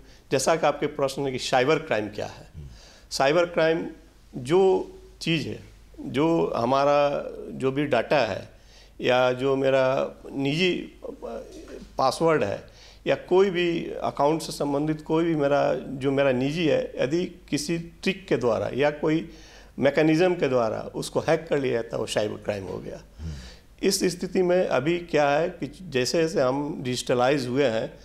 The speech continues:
Speaker 1: हमारा सारा, अ, बैंकिंग जो बैंकिंग है तो डिजिटल प्लेटफॉर्म पे चला गया है।
Speaker 2: हम्म।
Speaker 1: आज एटी फ़ाइव से एटी सिक्स परसेंट ट्रांजैक्शंस जो है डिजिटली हो रहे हैं,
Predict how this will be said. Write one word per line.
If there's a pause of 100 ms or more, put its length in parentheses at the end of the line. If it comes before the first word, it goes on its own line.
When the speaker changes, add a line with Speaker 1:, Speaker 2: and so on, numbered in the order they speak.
(280)
Speaker 1:
हमारा
सारा,
अ,
बैंकिंग
जो
बैंकिंग
है
तो
डिजिटल
प्लेटफॉर्म
पे
चला
गया
है। (280)
Speaker 2:
हम्म।
Speaker 1:
आज
एटी
फ़ाइव
से
एटी
सिक्स
परसेंट
ट्रांजैक्शंस
जो
है
डिजिटली
हो
रहे
हैं,